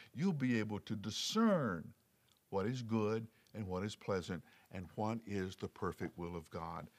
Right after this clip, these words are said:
because you will have studied his word,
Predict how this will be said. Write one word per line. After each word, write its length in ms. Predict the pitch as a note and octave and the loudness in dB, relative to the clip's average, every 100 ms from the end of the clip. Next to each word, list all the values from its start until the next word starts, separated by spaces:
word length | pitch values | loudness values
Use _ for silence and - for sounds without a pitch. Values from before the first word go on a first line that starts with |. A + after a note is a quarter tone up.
| - - - | -20 -16 -10
because 640 | F2 - G2 F#2+ F2 - | -8 -4 -2 -2 -4 -4
you 280 | F#2 F#2 F2 | -2 -2 -4
will 240 | F#2 F2+ F2 | -6 -6 -6
have 200 | F2 F2 | -6 -8
studied 840 | - - - - D3 C3+ G2+ F2 F2 - - _ | -6 -8 -8 -2 0 2 -2 -4 -8 -16 -20 _
his 240 | G#2 F#2 | -10 -10
word, 560 | F#2 A2 A2+ F2+ F2 | -8 -4 -2 -2 -6